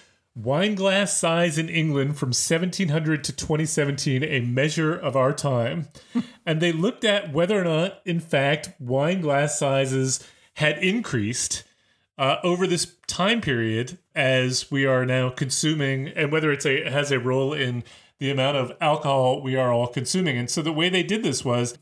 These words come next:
well, so they start off by noting that wine consumption has increased fourfold between, uh, nineteen sixteen and nineteen eighty, and then almost doubled between nineteen eighty and two thousand and four. And so they wanted to look at, uh, wine glass capacity as an initial step to trying to understand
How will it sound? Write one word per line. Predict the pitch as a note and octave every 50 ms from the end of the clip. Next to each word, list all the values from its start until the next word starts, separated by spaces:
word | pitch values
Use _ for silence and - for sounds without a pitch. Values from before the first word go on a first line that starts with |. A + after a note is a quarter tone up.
| _ _ -
well, | C#3+ B2+ B2
so | A#2 - D3
they | C3 C3+ C3
start | - - D#3+ D3+
off | D3 -
by | C#3+ C3
noting | C3 C#3 C#3 C#3 C#3 C3 B2
that | B2+ C3 B2+ -
wine | D3+ C#3 C#3+ D3 C#3+ C#3 C#3 C#3 C#3 C3+
consumption | C3+ - D3 C3 - F3 F3 E3+ - D#3
has | C#3+ C#3+ C3+ A#2+
increased | B2 A#2+ - - E3 D3+ C#3 - - -
fourfold | - C#3 C3 C3 - E3 D3+ D3 C#3 C3 - - - - - - - _ _ - _
between, | D#3 D3 - E3+ D3+ C#3 C#3 C3 C3 C3 D3 E3+ -
uh, | - D3+ C3 B2 B2 B2
nineteen | C#3 C#3+ C#3+ - D3+ B2+
sixteen | - F3 - - D#3 C#3+ C3+
and | C3 B2 B2
nineteen | B2 B2 A#2+ - C3 A#2+ - -
eighty, | F#3 F3+ F3 E3 E3 D#3 D#3+ E3+
and | - D#3+ C#3 C#3 C3+ C3
then | C3 C3 C3 C3 C3 D#3
almost | - E3 C#3 C3 B2+ A2+ - -
doubled | - D3+ F3+ E3+ C#3+ A#2+ A2+ A#2+ -
between | - C3+ - C#3+ C#3+ C3+ C3 B2+ A#2+ - - _ _ _ _ _ _ _
nineteen | C3+ C3+ C3+ C#3+ C#3 - C#3+ C#3 -
eighty | F3+ D#3 C#3+ C#3 C#3 C3 B2+
and | B2 B2 -
two | D#3 C#3
thousand | - C3+ A#2+ A#2+ A2+ - A#2 A2+
and | G#2+ G2+
four. | - - - - F#3+ E3 C3+ A#2 G#2 G#2+ C3 C3+ - - - _ _ _ _ _ _ _
And | D3+ C#3 C#3+ B2+
so | - D#3+ B2+
they | C#3 D3
wanted | D3 D3 C#3+ C#3
to | C3+
look | C3 C3+ C#3+ C#3+
at, | C#3+ B2+ A#2 B2 - - -
uh, | - D3 B2 A#2+ A#2+
wine | B2 C#3 C#3+ D#3 D#3
glass | C#3 C3 B2+ B2+ B2
capacity | - - - C#3+ C#3 C#3 C3+ - C#3 C3 B2+ C3 D#3
as | E3 D3 C3 B2 B2+
an | B2+ B2+
initial | C3 B2+ C#3+ F3+ F3 - D3+ B2+
step | - - - C#3 C3+ C3
to | - -
trying | - - D3+ C3+ B2+ B2 A#2+ A#2
to | A2+ A#2 - -
understand | D#3 C3 B2+ A#2 - - C#3+ B2 A#2+ A#2+ A#2+ A2+ -